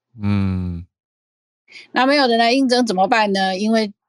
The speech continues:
Speaker 2: 他们看病就是要先通过G P，然后接下来由G P再去 assign 去那个给其他的医生。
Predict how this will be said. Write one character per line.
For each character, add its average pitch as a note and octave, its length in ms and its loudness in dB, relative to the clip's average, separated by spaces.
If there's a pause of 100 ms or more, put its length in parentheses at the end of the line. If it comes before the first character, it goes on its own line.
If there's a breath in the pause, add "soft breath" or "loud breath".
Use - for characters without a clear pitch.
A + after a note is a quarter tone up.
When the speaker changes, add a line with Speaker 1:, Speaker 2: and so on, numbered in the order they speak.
(280)
Speaker 2:
他 B3 140 0
们 A3+ 180 -2
看 A#3+ 240 -2
病 A3+ 160 -2
就 G#3 100 0
是 G#3 120 -6
要 G#3+ 120 0
先 G3+ 220 -6
通 G3+ 220 -4
过 G3+ 160 0
G F#3+ 240 -8
P， F#3 240 -6
然 F3 160 -4
后 G3 120 -4
接 F#3+ 200 -4
下 G3 200 0
来 F3 140 -6
由 F3 320 -6
G F#3 240 -10
P F#3+ 220 -14
再 F3+ 200 0
去 F3+ 300 -10
assign F3 540 -6
去 E3 480 -10
那 F3 120 -10
个 D#3+ 360 -8
给 D#3+ 180 0
其 E3+ 240 -4
他 F#3+ 180 2
的 F3 140 -2
医 F3 180 -8
生。 F3 380 -6